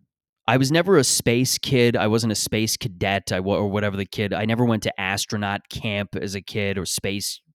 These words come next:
camp, or I didn't even go to the local science center. And Toronto has a famous science center. It has, like, this big ball that you can touch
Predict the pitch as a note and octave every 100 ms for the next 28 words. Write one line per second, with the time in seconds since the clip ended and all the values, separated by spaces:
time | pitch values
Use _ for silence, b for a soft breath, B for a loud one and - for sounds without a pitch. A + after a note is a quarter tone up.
0 | - G#2+ G2 F#2+ F#2+ E2+ - B B B
1 | B - D3+ F#3+ F#3 C3+ B2+ A#2+ G#2 G2+
2 | A2+ G2 - A2+ C3 A2+ - F#2 - F2
3 | - B2 C3+ D3 C3 G#2 F#2+ - C#3 C#3
4 | C3 F#2+ - F#2+ F2+ D#2+ - E2+ C#2+ C2+
5 | F#2 G2+ G2 G2 F#2 F#2+ A#2+ G#2+ F#2 G#2
6 | G#2+ G#2 F#2+ G2+ G#2+ G2 A2+ G#2 - -